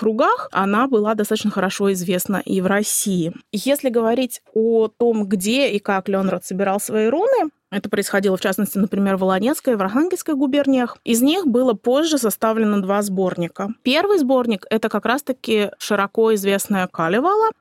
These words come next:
героический эпос. Второй — это куда менее знаменитая Кантелетар.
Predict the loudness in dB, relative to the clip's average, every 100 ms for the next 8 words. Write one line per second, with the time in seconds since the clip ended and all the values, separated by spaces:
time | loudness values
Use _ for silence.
0 | -4 0 2 0 -2 -6 -6 -6 -2 0
1 | 0 2 0 -2 -10 -16 -4 0 2 2
2 | 2 0 -2 _ 0 0 0 0 2 0
3 | -2 -2 0 2 2 4 4 4 2 2
4 | 2 2 0 0 -2 0 0 0 -2 -4
5 | -4 -6 -6